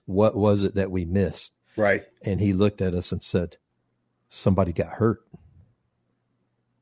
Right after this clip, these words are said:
Speaker 1: And I said, "So you're filing charges on us because somebody got hurt?" And he goes, "Yes." And I was just like, "Okay."
Speaker 2: Okay.
Speaker 1: Like, like,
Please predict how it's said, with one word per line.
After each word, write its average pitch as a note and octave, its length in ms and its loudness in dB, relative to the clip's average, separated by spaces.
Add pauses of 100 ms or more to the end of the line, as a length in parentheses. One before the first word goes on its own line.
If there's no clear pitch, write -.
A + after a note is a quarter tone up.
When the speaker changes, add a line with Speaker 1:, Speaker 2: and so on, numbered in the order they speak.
(800)
Speaker 1:
And G2+ 120 2
I F2 80 0
said, - 260 -6
"So - 160 -2
you're F2+ 200 0
filing F#2 440 2
charges F#2 420 -2
on G2 140 4
us F#2+ 120 -2
because F2+ 340 -4
somebody F#2 460 0
got F2 220 -4
hurt?" G#2 440 2
And F#2 160 -2
he F2+ 80 -6
goes, D#2+ 300 -8 (560)
"Yes." - 440 -4 (2500)
And F#2 160 0
I E2 100 -2
was E2 140 -6
just - 240 -8
like, E2 220 -4 (1900)
"Okay." G2 420 -2 (220)
Speaker 2:
Okay. D3+ 320 6
Speaker 1:
Like, F#2+ 320 2
like, F#2 340 2